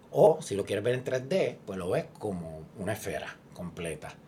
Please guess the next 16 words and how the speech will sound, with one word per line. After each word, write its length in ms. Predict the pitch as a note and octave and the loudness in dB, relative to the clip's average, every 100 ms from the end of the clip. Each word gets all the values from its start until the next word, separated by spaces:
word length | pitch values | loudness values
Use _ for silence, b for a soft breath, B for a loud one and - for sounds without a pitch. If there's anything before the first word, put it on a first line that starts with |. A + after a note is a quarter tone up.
| B B B B B B | B B B B B B
¿Me 100 | F2 | -6
entiendes? 360 | E2 F2+ D#2+ | -4 -4 -4
Entonces, 400 | D#2+ - A#2 C#3 | -8 -4 -2 -2
si 140 | - G2+ | -4 -6
tú 140 | A#2+ | -4
divides 420 | C3 D3 D#3+ D#3+ | 0 2 4 4
ese 260 | D3+ D3+ D#3 | 2 0 -2
círculo 640 | C#3+ E3+ D#3 - A2+ G2+ - - - - - - | -2 -2 -2 -4 -2 -2 -4 -16 -20 -20 -20 -12
y 120 | F#2+ | -4
lo 120 | F2+ | -2
pones 260 | E2+ G#2 B2 | 0 -2 -2
uno 180 | C#3 C#3 | -2 -2
al 140 | C#3+ | 0
lado, 300 | D#3 C#3 A#2 | 2 2 0
se 160 | - F#2+ | -2 -6
forman 420 | - A#2+ B2+ B2+ | -4 -4 -4 -6